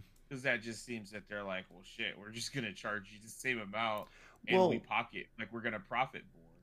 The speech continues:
Speaker 2: most of
Speaker 1: Like,
Speaker 2: these
Speaker 1: it's
Speaker 2: companies,
Speaker 1: good.
Speaker 2: if they're doing this stuff, they're gonna try to stay under the radar. So they're gonna charge less because, you know, it's not licensed and it's cheaper for them to make it. Like, most of the Democle Fit stuff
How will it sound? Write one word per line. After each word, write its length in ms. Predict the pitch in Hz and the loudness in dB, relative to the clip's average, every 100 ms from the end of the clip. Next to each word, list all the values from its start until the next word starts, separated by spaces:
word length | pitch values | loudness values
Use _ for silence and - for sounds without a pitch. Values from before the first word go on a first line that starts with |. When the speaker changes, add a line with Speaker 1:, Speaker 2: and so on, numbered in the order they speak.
| - | -6
Speaker 2:
most 300 | 147 170 226 | 6 8 10
of 20 | |
Speaker 1:
Like, 40 | - | 8
Speaker 2:
these 120 | 180 | 6
Speaker 1:
it's 40 | - | 6
Speaker 2:
companies, 280 | 143 131 | 8 8
Speaker 1:
good. 60 | 120 | 6
Speaker 2:
if 60 | - | 6
they're 140 | 131 | 6
doing 300 | 123 127 131 | 10 8 8
this 140 | 117 | 6
stuff, 320 | - 113 107 - | 6 6 6 8
they're 180 | 110 | 8
gonna 200 | 131 147 123 | 8 8 6
try 180 | - | 6
to 40 | 110 | 6
stay 220 | - 113 | 8 6
under 200 | 107 104 | 6 4
the 80 | 101 | 2
radar. 440 | 101 85 52 - | 4 4 4 4
So 260 | 107 - 107 | 0 2 4
they're 300 | 101 110 117 | 8 8 8
gonna 340 | 110 - 107 | 4 2 2
charge 340 | 101 - 101 95 | 4 6 6 6
less 460 | 101 113 110 101 - | 8 10 10 8 2
because, 680 | 107 - 98 95 90 - - | 0 2 2 4 2 0 0
you 80 | |
know, 200 | 95 92 | 2 2
it's 220 | 98 - 101 | 0 0 2
not 220 | 98 - | 2 4
licensed 580 | 104 107 - 101 98 95 | 4 4 2 0 -2 -2
and 60 | |
it's 100 | 95 | -2
cheaper 320 | - 101 101 | 0 2 0
for 80 | 92 | 0
them 100 | 95 | 0
to 40 | 92 | 2
make 300 | 95 101 - | 2 2 4
it. 160 | 95 | 4
Like, 160 | - 101 | 4 4
most 260 | 113 123 - | 6 4 6
of 120 | 113 | 4
the 60 | 107 | 8
Democle 340 | 104 - 104 | 6 6 4
Fit 180 | - 104 | 6 6
stuff 360 | - 95 95 | 8 4 4